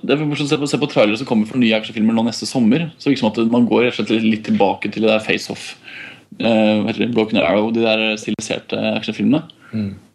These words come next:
Speaker 1: Kommer en par filmer da som virker som at de virkelig går inn og nettopp gjør det der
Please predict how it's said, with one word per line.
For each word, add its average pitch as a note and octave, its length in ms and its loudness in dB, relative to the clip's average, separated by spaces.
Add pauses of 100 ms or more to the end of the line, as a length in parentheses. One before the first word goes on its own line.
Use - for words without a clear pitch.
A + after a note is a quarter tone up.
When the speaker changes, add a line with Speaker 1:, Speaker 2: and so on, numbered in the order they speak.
(220)
Speaker 1:
Kommer A#2 220 6
en C#3 100 -4
par C3 80 -2
filmer A#2 240 2
da A2 80 0
som A#2+ 80 -2
virker A#2+ 160 -2
som - 80 -6
at G#2 160 -4
de A2+ 100 4 (140)
virkelig A#2 400 0
går G#2+ 240 2
inn G#2+ 80 2
og G#2+ 240 -2
nettopp A2 320 -2
gjør A2 160 4
det A2 80 0
der G#2+ 80 -4